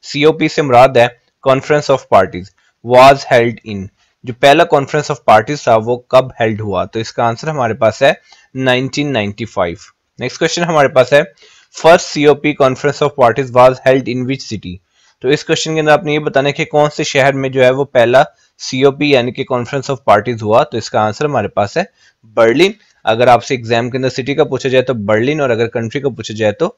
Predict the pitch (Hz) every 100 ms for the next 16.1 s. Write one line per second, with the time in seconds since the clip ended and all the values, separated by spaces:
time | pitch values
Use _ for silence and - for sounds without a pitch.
0 | - 117 110 98 92 87 85 _ _ _
1 | _ _ - 127 - 170 - 180 160 127
2 | 127 120 - 190 - _ _ - 139 -
3 | 156 160 143 143 151 131 143 135 123 117
4 | 135 131 113 107 127 104 95 95 113 113
5 | 120 - 147 120 123 - 127 135 117 110
6 | 117 143 117 120 123 131 160 156 117 139
7 | 175 _ _ _ - 131 - 127 123 -
8 | 160 139 104 - 104 - 180 - _ _
9 | _ _ 131 123 - 175 - - 127 123
10 | 135 127 139 139 104 98 - 95 87 _
11 | _ _ _ _ _ - 139 143 160 147
12 | 131 143 127 123 131 139 139 143 131 -
13 | 139 135 127 123 131 131 135 117 113 131
14 | 127 117 113 143 113 107 131 - 120 110
15 | 110 131 143 113 - 110 127 117 92 95